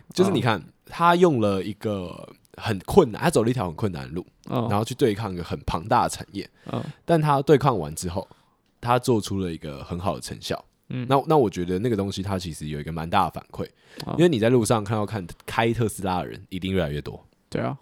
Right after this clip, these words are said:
Speaker 1: 嗯，台湾其实蛮多的，
Speaker 2: 不少。
Speaker 1: 因为蛮多地方都会有充电站。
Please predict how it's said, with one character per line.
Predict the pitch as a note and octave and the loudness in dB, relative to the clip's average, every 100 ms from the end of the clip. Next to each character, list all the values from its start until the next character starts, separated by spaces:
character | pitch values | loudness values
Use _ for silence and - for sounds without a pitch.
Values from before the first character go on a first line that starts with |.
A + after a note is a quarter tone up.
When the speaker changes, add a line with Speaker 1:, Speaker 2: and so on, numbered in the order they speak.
| - | -18
Speaker 1:
嗯， | - _ | -20 _
台 | - G#2+ | 0 4
湾 | F3 | 4
其 | D#3+ | 4
实 | F#2+ | -2
蛮 | F2 B1+ | -6 -6
多 | - A#1 | -10 -14
的， | - _ _ _ _ - | -16 _ _ _ _ -2
Speaker 2:
不 | C#3 | 2
少。 | |
Speaker 1:
因 | F#3 | 2
为 | D3 - - | 0 -12 -2
蛮 | A#2+ B2 | 0 6
多 | D3+ | 8
地 | C#3+ | 8
方 | C3 C3 A#2 | 6 2 0
都 | - B2+ | 2 4
会 | C3+ | 6
有 | G#2 | 2
充 | - E2+ F2 | 0 -8 -6
电 | E2 | -6
站。 | A#1 - | -8 -12